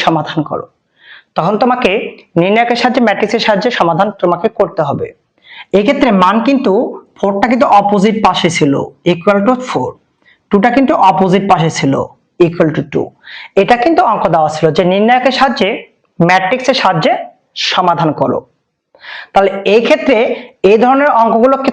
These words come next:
তোমাকে ক্রেমারের সূত্রের মাধ্যমে করতে হবে। ক্রেমারের সূত্রটা হচ্ছে এইরকম যে x সমান dx by d, y সমান dy by হচ্ছে d। এখন তুমি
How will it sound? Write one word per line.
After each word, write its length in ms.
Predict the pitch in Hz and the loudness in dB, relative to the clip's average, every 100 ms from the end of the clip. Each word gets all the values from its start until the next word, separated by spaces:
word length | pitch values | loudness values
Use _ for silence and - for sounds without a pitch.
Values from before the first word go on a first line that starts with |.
| 247 | 0
তোমাকে 300 | 247 240 - 226 - _ _ _ _ _ - | 0 0 0 0 -8 _ _ _ _ _ 0
ক্রেমারের 460 | 285 285 277 262 262 | 2 4 4 2 0
সূত্রের 260 | 233 226 220 | 0 2 2
মাধ্যমে 280 | 196 185 208 196 | 2 0 0 -2
করতে 220 | 170 175 165 | -2 -2 0
হবে। 200 | 170 262 - - | 0 0 0 -2
ক্রেমারের 420 | 214 202 214 226 | 0 2 2 2
সূত্রটা 360 | - 220 226 247 240 | -2 0 2 2 -2
হচ্ছে 180 | 247 277 202 | -2 0 0
এইরকম 400 | 185 262 277 208 269 - - _ _ _ _ | 0 0 2 2 2 -4 -12 _ _ _ _
যে 120 | 170 196 208 - 190 214 | 0 0 -2 -4 -2 -2
x 40 | - | 0
সমান 280 | 285 285 277 339 339 - _ _ _ _ _ | 2 2 0 -2 -6 -20 _ _ _ _ _
dx 440 | 156 175 208 233 240 220 | 0 2 2 0 0 2
by 180 | 226 214 214 247 - - _ _ _ _ _ - 151 | 4 4 2 -4 -8 -20 _ _ _ _ _ -4 0
d, 40 | 170 226 339 - - - _ _ _ _ _ 160 165 | 0 0 -2 -8 -14 -20 _ _ _ _ _ 2 2
y 20 | 180 175 | 2 0
সমান 240 | 240 277 349 - - _ _ _ _ _ _ _ - 147 | 0 0 -2 -6 -14 _ _ _ _ _ _ _ -2 2
dy 80 | 190 185 185 175 | 2 2 2 2
by 100 | 190 208 | 2 -2
হচ্ছে 220 | 214 349 403 - 165 | 0 0 -2 -4 0
d। 40 | 156 - - _ _ _ _ _ 180 | 0 0 -12 _ _ _ _ _ -2
এখন 160 | 254 254 | 2 2
তুমি 160 | 302 | 2